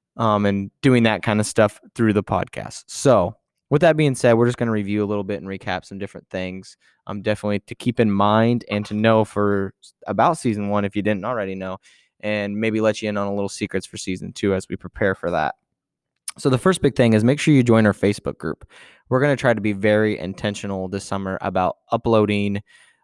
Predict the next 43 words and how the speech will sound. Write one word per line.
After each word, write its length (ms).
uh, 260
different 420
lessons 580
there, 500
different 320
ideas, 1040
and 280
we 120
want 160
you 120
to 80
share 200
your 220
ideas 360
too. 260
We 140
want 140
it 60
to 60
be 120
a 40
community 720
of 160
educators 640
helping 340
each 160
other 220
out 220
and 340
building 300
each 200
other 260
up. 300
And 160
really, 500
we 120
have 120
created 400
that 160
with 100
this 160
Facebook 420
group, 300